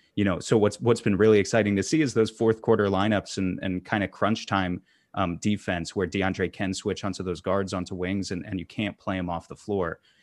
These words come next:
And if we're projecting Phoenix as a playoff team, that's the stuff that's gonna matter and potentially get them past the first round is, is they need to have a guy like that,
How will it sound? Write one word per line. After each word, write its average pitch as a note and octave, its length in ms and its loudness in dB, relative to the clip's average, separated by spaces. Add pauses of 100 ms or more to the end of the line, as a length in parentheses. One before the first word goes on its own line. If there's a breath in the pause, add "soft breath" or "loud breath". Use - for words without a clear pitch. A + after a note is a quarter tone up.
(120)
And F#2+ 240 -2
if G#2+ 200 -2
we're G#2 100 0
projecting A2+ 520 -2
Phoenix G#2 460 -6
as F#2 160 -6
a F2+ 80 -4
playoff C3+ 440 0
team, F2+ 400 -4 (360)
that's E2+ 380 -2
the G2 120 -12
stuff - 340 -4 (140)
that's F#2+ 160 -6
gonna G#2 140 0
matter F#2+ 280 0
and F2+ 80 -4
potentially G2 420 -6
get F#2 160 -4
them F#2+ 120 -6
past F2+ 260 -4
the F2+ 80 -8
first - 300 -10
round F#2 240 -4
is, E2 180 -12
is E2+ 240 -10
they E2+ 140 -8
need F2+ 200 -6
to - 100 -8
have E2 120 -12
a E2 60 -12
guy D#2+ 180 -10
like D#2 220 -16
that, - 240 -12